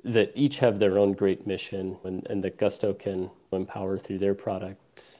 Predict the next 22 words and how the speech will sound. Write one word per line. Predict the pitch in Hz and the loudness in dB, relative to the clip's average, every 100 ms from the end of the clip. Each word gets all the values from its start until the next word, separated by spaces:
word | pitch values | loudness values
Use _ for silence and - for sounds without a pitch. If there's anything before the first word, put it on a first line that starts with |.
| - | -4
It, | 131 - | -4 -2
it, | 131 110 127 | -4 -2 0
the | 113 120 | 4 4
opportunity | 123 113 139 135 120 | 4 4 6 6 4
to, | 104 107 92 - _ - | 4 4 2 -2 _ -6
to | 107 101 - | -6 -6 4
go | 117 117 | 6 8
there | 110 107 101 | 8 6 6
and, | 95 95 92 104 | 4 2 -2 -4
and | 98 | 0
work | 107 113 - | 2 2 2
through | - 101 | 0 0
what, | 92 92 87 - | 0 -2 -4 -6
you | 95 | -2
know, | 90 | 0
I | 95 | 2
think | 107 101 | 2 0
is | 92 95 | -2 -2
really | 98 95 | 0 0
the, | 92 90 - - - - _ | -2 -8 -12 -20 -20 -20 _
the | - | -12
hard | - - 113 110 101 | -10 2 6 6 2